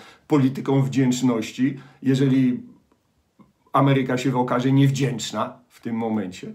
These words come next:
Także jak najbardziej trzeba rozważać także takie warianty. To, to, to, to musi być częścią dyskusji.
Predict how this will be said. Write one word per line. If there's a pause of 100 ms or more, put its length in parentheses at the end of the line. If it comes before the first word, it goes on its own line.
(160)
Także (1200)
jak
najbardziej
trzeba
rozważać
także (220)
takie
warianty.
To, (180)
to,
to,
to
musi
być
częścią
dyskusji.